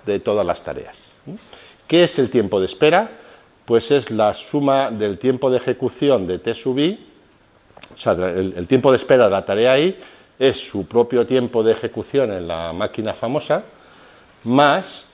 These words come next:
el tiempo de todas las tareas que se han hecho antes que ella.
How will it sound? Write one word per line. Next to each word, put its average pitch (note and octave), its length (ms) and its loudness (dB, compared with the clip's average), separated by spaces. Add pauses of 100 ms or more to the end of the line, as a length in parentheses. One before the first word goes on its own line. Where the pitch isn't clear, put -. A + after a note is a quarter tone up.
(600)
el G2+ 180 0
tiempo B2+ 540 2
de G#2 160 0
todas A2 320 2
las A2 220 0
tareas B2+ 420 0
que G#2+ 120 -6
se - 120 -4
han G#2 100 -2
hecho G#2+ 340 -6
antes F#2 320 -8
que C#2 200 -12
ella. A#1 180 -16